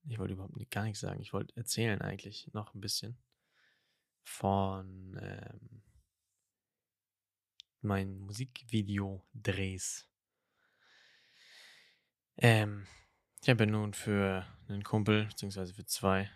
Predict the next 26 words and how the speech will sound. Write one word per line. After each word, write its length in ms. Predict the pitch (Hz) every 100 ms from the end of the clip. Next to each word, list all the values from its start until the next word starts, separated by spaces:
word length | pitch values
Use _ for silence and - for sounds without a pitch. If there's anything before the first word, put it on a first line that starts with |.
| -
schon 280 | - 101 95
mal 420 | 90 87 87 92 - _ -
das 200 | 98 -
ein 200 | 98 92
oder 140 | 90
andere 200 | 92 92
Musikvideo 500 | 92 92 - 92 90
gedreht. 460 | 90 92 104 - - _ _ _ _ _ _ _ _ _ _ _ -
Äh, 680 | 98 98 95 95 95 95 95 - - _ _ _ _ _ _ _ _ _ _ _ _ _ _ -
der 100 | 95
eine 140 | 92 113
hat 80 | 107
sich 140 | 110
leider 180 | 101 101
dafür 240 | 98 107
entschieden, 640 | 98 - 98 98 98 95 - _ _ _ _ _ _ _
aus 100 | -
welchen 220 | 95 98 92
Gründen 240 | 98 87
auch 100 | 95
immer, 420 | - 101 104 107 _ _ _ _ _ _ _ _ _ _ _ _ _ _ _ -
die, 420 | 139 95 92 90
die 140 | 87 92
Musikvideos 800 | 95 92 - 92 92 87 -
auf 180 | - -
YouTube 420 | 92 - 95 -